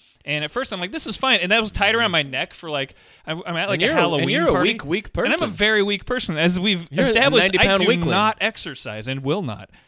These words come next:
Speaker 2: He
Speaker 1: Um,
Speaker 2: refuses.
Speaker 1: <laughs> uh,
Speaker 2: On
Speaker 1: so, yeah,
Speaker 2: principle.
Speaker 1: so this is, this is, uh, that's the story. But I, so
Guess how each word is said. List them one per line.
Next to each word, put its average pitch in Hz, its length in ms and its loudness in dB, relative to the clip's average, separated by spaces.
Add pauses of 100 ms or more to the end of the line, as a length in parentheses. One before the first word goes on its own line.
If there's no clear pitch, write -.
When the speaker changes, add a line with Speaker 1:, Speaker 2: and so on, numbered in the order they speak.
(180)
Speaker 2:
He 151 60 -4
Speaker 1:
Um, 160 140 0 (100)
Speaker 2:
refuses. 147 380 -6
Speaker 1:
<laughs> - 1000 -14
uh, 156 140 -4
Speaker 2:
On 185 80 0
Speaker 1:
so, - 140 2
yeah, - 40 2
Speaker 2:
principle. 220 300 0
Speaker 1:
so 175 140 -4
this 202 280 -2
is, 196 160 -4
this 160 220 -10
is, 160 240 -14
uh, 165 240 -10
that's 165 240 -4
the 170 240 -2
story. 165 380 -2
But 165 200 0
I, 170 140 4
so 180 260 -2